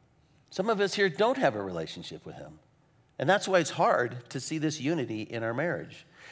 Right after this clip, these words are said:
And the thing is, we need to understand that God has designed us to be connected to Him. He's made us in His image and in His likeness.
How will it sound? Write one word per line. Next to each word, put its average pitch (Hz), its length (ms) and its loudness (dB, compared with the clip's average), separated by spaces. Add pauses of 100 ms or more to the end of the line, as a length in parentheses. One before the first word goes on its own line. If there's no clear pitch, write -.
(180)
And 131 80 0
the 135 60 4
thing 220 200 2
is, 156 160 4
we 151 100 4
need 190 180 2
to 330 60 2
understand 160 420 2
that 110 160 -2
God 151 240 6
has 110 200 -4
designed 127 840 4
us 92 560 -2 (300)
to 127 140 -4
be 110 540 0
connected 95 520 -4
to 92 100 -6
Him. 80 320 -12 (540)
He's 147 240 2
made 143 300 6
us 180 200 2
in 147 160 0
His 127 300 -2
image 110 460 -4
and 117 140 0
in 117 120 0
His 107 200 -4
likeness. 90 680 -4